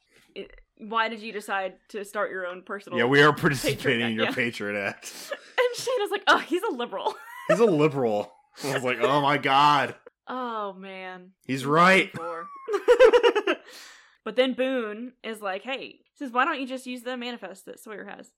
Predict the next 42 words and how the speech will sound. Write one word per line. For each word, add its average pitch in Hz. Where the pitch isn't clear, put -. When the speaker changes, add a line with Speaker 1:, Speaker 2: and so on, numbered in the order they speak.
Speaker 1:
And 202
it's 196
like, 170
"Oh, 143
shit. -
Of 214
course. 190
Of 196
course 302
Sawyer 175
has -
it." -
And 208
this, 240
I, 208
I 214
would 202
assume, 214
if 208
you're 208
the 190
same 190
as 180
my 185
husband, 170
was 190
probably 190
your 185
favorite 170
interaction 175
of 175
the 151
episode. 180
Uh, 202
Speaker 2:
Uh, 175
Speaker 1:
Hurley, 127
Speaker 2:
yeah. 127
Speaker 1:
Hurley 95
and 208
Sawyer. 214
Speaker 2:
Yeah. 90
This, 113